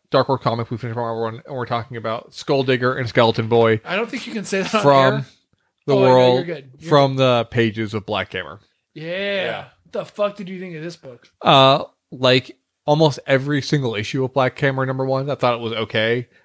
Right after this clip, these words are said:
Speaker 1: And I
Speaker 2: Yeah.
Speaker 1: don't know until issue two, three, or five, like, how great or how amazing it is.
Speaker 2: Yeah, it
Speaker 1: Um,
Speaker 2: started kind of interesting. Like, I'm not sure I, I follow.
Speaker 1: Skull
Speaker 2: And then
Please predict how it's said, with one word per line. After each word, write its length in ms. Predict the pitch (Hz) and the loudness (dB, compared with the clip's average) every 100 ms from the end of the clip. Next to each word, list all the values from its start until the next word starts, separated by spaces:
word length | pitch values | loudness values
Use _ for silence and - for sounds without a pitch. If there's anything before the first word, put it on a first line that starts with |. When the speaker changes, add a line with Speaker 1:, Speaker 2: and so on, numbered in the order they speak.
| - | -6
Speaker 1:
And 180 | 131 127 | -2 -2
I 100 | 131 | 0
Speaker 2:
Yeah. 60 | 123 | 4
Speaker 1:
don't 260 | 135 156 156 | 4 2 2
know 300 | 131 131 135 | 4 4 2
until 320 | 120 123 135 | 0 0 0
issue 220 | 123 117 | -2 -6
two, 260 | - 131 123 | -2 -2 -2
three, 140 | 127 | -2
or 80 | 113 | -2
five, 220 | 110 110 | 0 0
like, 160 | 110 104 | 0 -2
how 220 | 117 110 | 0 0
great 280 | 107 104 107 | 0 -4 -2
or 80 | 104 | -2
how 160 | 110 | -2
amazing 540 | 101 98 101 110 110 127 - | -2 -2 -2 -2 -4 -10 -10
it 180 | 104 | -4
is. 380 | 101 95 113 - - - - | 0 0 -2 -8 -20 -14 0
Speaker 2:
Yeah, 280 | 254 247 | 2 4
it 40 | 233 | 2
Speaker 1:
Um, 60 | 226 | 2
Speaker 2:
started 400 | - 285 285 - | -2 -2 -2 -6
kind 220 | 269 240 | -4 -4
of 120 | 180 _ - | -6 _ -8
interesting. 600 | 214 214 214 233 220 202 | -8 -6 -6 -4 -4 -4
Like, 260 | 175 - - | -8 -12 -14
I'm 140 | 190 | -10
not 200 | 208 202 | -6 -6
sure 320 | - 196 190 170 | -6 -4 -2 -2
I, 180 | 160 151 - | -4 -10 -12
I 360 | 160 160 156 | -8 -8 -8
follow. 600 | 151 - 214 214 208 190 _ _ _ _ _ _ _ - | -12 -4 -2 0 -2 -4 _ _ _ _ _ _ _ -8
Speaker 1:
Skull 140 | 220 | 2
Speaker 2:
And 80 | |
then 60 | 175 | 4